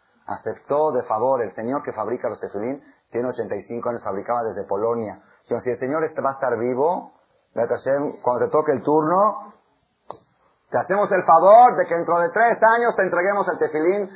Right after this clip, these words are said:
de dos mil, para ser exactos, dos mil doscientos dólares". Y yo fui pagando, mandaba cien dólares por mes, cincuenta,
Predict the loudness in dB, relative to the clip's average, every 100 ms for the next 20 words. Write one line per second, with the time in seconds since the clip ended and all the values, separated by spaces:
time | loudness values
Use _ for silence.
0 | -14 -4 -2 -2 -2 -4 -4 -2 -2 -2
1 | -4 -4 -4 -6 -4 -4 -4 -4 -4 -6
2 | -8 -6 -4 -6 -8 -14 _ _ _ -20
3 | -10 -4 -2 -4 -4 -2 -4 -4 -4 -2
4 | -2 -2 -6 -4 -4 -4 -8 -6 -8 -10
5 | -14 -10 -8 -8 -10